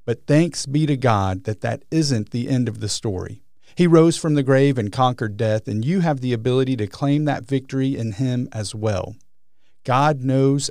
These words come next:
our limitations, and he will protect us from being tempted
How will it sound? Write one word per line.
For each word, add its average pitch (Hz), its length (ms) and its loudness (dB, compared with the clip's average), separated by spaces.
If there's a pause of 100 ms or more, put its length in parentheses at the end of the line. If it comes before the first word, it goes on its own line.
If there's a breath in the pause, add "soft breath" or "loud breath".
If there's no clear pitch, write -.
our 117 180 0
limitations, 117 920 -2 (200 soft breath)
and 107 200 -6
he 170 180 0
will 170 180 -2
protect 170 520 -2
us 104 320 -2
from 123 160 0
being 117 240 -2
tempted 113 580 -2